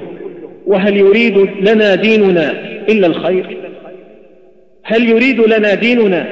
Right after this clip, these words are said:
إلا السعادة؟ صبغة الله، إنها صبغة الله،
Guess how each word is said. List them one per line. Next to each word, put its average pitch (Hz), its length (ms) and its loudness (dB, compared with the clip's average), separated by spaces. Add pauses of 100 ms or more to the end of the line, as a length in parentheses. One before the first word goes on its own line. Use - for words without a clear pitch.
(140)
إلا 226 200 2
السعادة؟ 196 580 -2 (720)
صبغة 202 400 -2
الله، 143 240 -4 (720)
إنها 233 440 0
صبغة 180 380 -2
الله، 151 240 -2